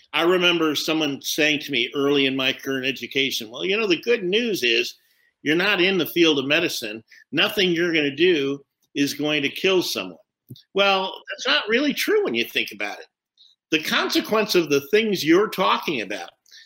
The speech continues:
the change you're talking about inspiring, is absolutely game-changing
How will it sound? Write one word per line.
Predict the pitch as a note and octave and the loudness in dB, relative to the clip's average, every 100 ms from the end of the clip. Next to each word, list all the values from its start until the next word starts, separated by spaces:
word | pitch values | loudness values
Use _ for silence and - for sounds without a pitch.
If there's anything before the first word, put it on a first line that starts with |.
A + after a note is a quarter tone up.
| - | -4
the | C#3 | -2
change | - G3 G#3 G3 C#3 | 0 2 2 2 2
you're | D#3 G#3 | 2 2
talking | F3 F#3 G#3 F3 C#3 | 2 -2 -2 -2 -4
about | C3 C#3+ C#3 | 0 0 0
inspiring, | A#2 - - D3 G#3+ F3+ G2 F2+ - _ _ _ _ - - _ E3 | -2 -2 -2 0 0 -2 -6 -12 -20 _ _ _ _ -20 -20 _ 0
is | - - | 0 0
absolutely | F3+ A3+ B3 - B3 B3 A3+ | 0 0 0 -2 -2 0 0
game-changing | D3+ F3+ A#3+ B3 A3+ F3 C#3 C3+ D#3+ F3+ | 0 0 2 0 0 0 -2 0 0 0